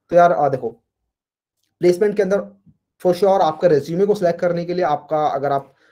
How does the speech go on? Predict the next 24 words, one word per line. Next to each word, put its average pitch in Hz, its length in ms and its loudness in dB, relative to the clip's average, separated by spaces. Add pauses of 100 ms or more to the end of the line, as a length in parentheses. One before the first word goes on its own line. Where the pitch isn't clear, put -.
(200)
open 156 200 -6
source 185 160 -6
contribution 160 400 -6
आपने 151 200 -6
किया 156 160 -2
होता 147 140 -2
है 156 60 -4
तो 151 100 -4
वो 170 300 2
बहुत 147 280 -2
ज्यादा 156 160 0
helpful 147 280 -4
होता 143 200 0
है। 139 60 2
वहाँ 127 140 -2
पे 135 80 -2
आप 135 120 -2
रिज्यूमे 143 280 -4
लिख 139 100 -4
सकते 147 160 -6
हो 143 40 -10
कि 147 80 -10
मैंने 135 220 -4
ये, 143 420 -6